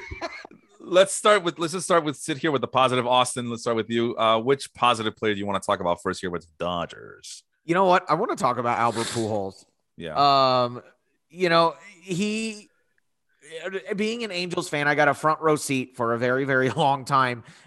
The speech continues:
Speaker 2: as to the dis-, the, you know, a lot of disappointing moments with Albert Pujols, the,
Speaker 1: Mm-hmm.
Speaker 2: you know, the production, the lower production, the, uh, you know, the plantar fasciitis, the injuries to his lower body,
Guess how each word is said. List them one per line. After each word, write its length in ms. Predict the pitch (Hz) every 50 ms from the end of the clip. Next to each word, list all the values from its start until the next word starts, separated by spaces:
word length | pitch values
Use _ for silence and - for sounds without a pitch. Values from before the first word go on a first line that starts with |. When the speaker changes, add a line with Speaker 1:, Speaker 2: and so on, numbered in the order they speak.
| _
Speaker 2:
as 340 | - 135 143 143 139 123 - -
to 260 | - 143 139 139 135 131
the 140 | 135 135
dis-, 300 | 123 110 147 147 - - 147 117 - -
the, 220 | 135 139 127 113 104 104 156 190 _ _ _ _
you 120 | 165 151
know, 180 | 139 135 135 131 127
a 40 | 131
lot 260 | 127 131 135 135 139
of 180 | 143 123 117
disappointing 640 | 113 147 156 147 - 120 - - 147 147 143 143 135
moments 380 | 131 123 123 123 123 123 120 -
with 140 | 120 120 117
Albert 340 | 110 113 107 117 117 -
Pujols, 560 | - 127 127 123 117 120 117 117 120 117 - -
the, 300 | 113 110 107 107 101 98
Speaker 1:
Mm-hmm. 180 | 95 98 110 127 - _ _ _ _ _ _ _
Speaker 2:
you 160 | 117 123 127 123
know, 160 | 117 113 113
the 260 | 110 113 113 113 107 - _ _ _ _
production, 960 | - - 131 120 131 131 127 - - - 127 123 120 120 117 113 110 107 - _ _ _ 123
the 280 | 127 120 113 110 107 104 101
lower 340 | 113 120 127 127 123 127 123
production, 960 | 123 - 123 113 127 117 113 - - - 117 113 113 113 110 107 107 110
the, 360 | 107 107 104 104 104 101 98 - _ _ _ _ _ _ _ _ _ _
uh, 220 | - 117 113 110 104 - - _ _ 117
you 140 | 113 113 110
know, 100 | 107 107
the 100 | 107 101
plantar 320 | - 123 120 117 117 113
fasciitis, 840 | - 117 110 107 101 - - 117 139 156 156 151 147 143 131 123 -
the 160 | - 110 110 117
injuries 440 | 113 110 98 107 107 104 101 95 -
to 120 | - 104
his 160 | 101 98 90
lower 240 | 98 101 95 92 92
body, 540 | 87 131 156 165 165 165 160 151 143 135